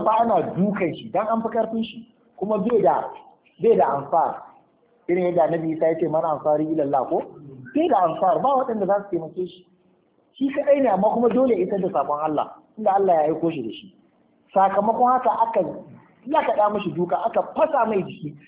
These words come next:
shi kuma yana bi yana share jinin da yake fuskan shi. Jama'a an gani? Amma kuma ya ƙulu yana cewa, "Allahumma gfir li qaumi." Allah ka gafarta wa mutanen nan nawa. Kar ka kama su da laifin wannan abin da suke min.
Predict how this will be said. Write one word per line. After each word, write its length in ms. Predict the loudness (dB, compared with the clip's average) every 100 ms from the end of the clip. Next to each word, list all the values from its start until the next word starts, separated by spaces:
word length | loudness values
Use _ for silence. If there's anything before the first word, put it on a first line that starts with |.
| _
shi 140 | -14 -8
kuma 220 | -2 0
yana 200 | 4 4 2
bi 60 |
yana 240 | 0 0 0
share 500 | -2 0 4 4 4 0
jinin 220 | 0 -2 0
da 80 |
yake 300 | 0 0 -2
fuskan 320 | -6 -10 -10 -10
shi. 200 | -14 _ _ _ _ _ _ _ _ _ _ -6
Jama'a 260 | 0 2
an 60 | 2
gani? 300 | 2 0 -4 -8 -18 -20 _ _ _ -8
Amma 340 | -6 0 -2 0
kuma 240 | -2 0
ya 120 | 0
ƙulu 580 | -2 -6 -6 -4 -4 -8 -6
yana 280 | -4 -2 -4 -4
cewa, 340 | -2 -2 -4 -12 _ _
"Allahumma 880 | -6 -4 0 2 4 2 -4 -4 -4
gfir 260 | -6 -6 -4
li 220 | -4 -4 -6
qaumi." 480 | -4 -4 -8 -12 -16 -18 -20 -20 _ _ _ _ _ -8
Allah 200 | -6 -6
ka 60 | -4
gafarta 480 | -4 -2 -4 -2 -2
wa 140 | -2
mutanen 340 | -4 -4 -4 -10
nan 120 | -10
nawa. 320 | -6 -6 -8 -14 _ _ _ _ _ _ _ _ _ -4
Kar 140 | -2
ka 100 | 0
kama 420 | -2 0 0 2 2
su 60 | 2
da 80 | 2
laifin 360 | 2 0 0
wannan 280 | 2 2 2
abin 240 | 0 -2 -2
da 80 | -6
suke 300 | -8 -8 -8
min. 160 | -8